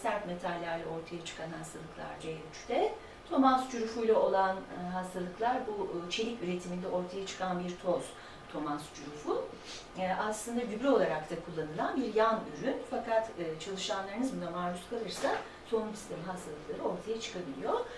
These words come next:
Mesleki bronşiyel astım C beşte ve pamuk tozuyla ortaya çıkan, ülkemizde pamuk da üretiliyor, tekstil oldukça, e, gelişmiş tekstil fabrikalarımız var, iplik yapıyoruz, dokuyoruz, değil mi? Bu, bu nedenle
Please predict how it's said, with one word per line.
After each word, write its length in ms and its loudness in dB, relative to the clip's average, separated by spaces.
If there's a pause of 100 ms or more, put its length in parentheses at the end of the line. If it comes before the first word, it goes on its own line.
(120)
Mesleki 480 0
bronşiyel 580 6
astım 340 2 (240)
C 320 4
beşte 420 4 (280)
ve 160 4
pamuk 260 4
tozuyla 380 0
ortaya 440 2
çıkan, 440 0
ülkemizde 400 -2
pamuk 300 -4
da 60 0
üretiliyor, 640 -2
tekstil 380 -6 (120)
oldukça, 640 2 (360)
e, 120 2
gelişmiş 520 0
tekstil 300 -4
fabrikalarımız 720 0
var, 140 6
iplik 420 -8
yapıyoruz, 440 0
dokuyoruz, 600 2 (100)
değil 120 0
mi? 60 4 (120)
Bu, 260 -4
bu 40 4
nedenle 600 2